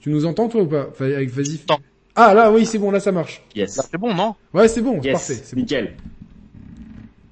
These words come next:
Speaker 1: Ouais, t'es là, Mehdi ?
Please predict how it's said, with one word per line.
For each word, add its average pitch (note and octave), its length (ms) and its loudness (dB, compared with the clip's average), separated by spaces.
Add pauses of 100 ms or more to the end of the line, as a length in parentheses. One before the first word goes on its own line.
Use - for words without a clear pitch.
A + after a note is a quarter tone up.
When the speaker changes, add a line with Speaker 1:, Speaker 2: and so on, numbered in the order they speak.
(1700)
Speaker 1:
Ouais, C3 200 -10 (200)
t'es C3+ 100 -4
là, F3 120 0
Mehdi ? A3+ 320 -2